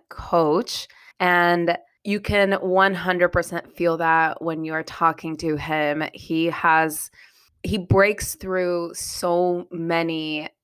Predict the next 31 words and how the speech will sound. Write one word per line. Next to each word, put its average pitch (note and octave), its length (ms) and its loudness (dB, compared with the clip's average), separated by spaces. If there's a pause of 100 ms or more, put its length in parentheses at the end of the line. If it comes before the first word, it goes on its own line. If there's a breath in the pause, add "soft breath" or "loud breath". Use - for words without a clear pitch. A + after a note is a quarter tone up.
(240)
mental F#3 600 4
blockages A#3+ 880 4
and E3 200 0
barriers G#3 640 4
and F3 160 0
introduces F3+ 680 -4
new F3 380 4
ways G3+ 320 4
of D#3+ 100 0
looking D#3+ 440 2
at G#3 140 0
things A3+ 300 -2
that G3 100 0
are F3 120 2
just - 400 -4
so G3+ 220 2
refreshing F3+ 880 2
and F#3 100 2
that E3 160 2
feels F3+ 260 2
so F#3 520 4
right. E3 400 2 (420 loud breath)
And G3 240 0
he G3+ 220 0
literally A3+ 500 4
just F#3 300 -6
exudes E3 800 -2
joy D#3 560 0 (240)
wherever E3+ 580 2
he E3 160 0
goes. D#3+ 600 -2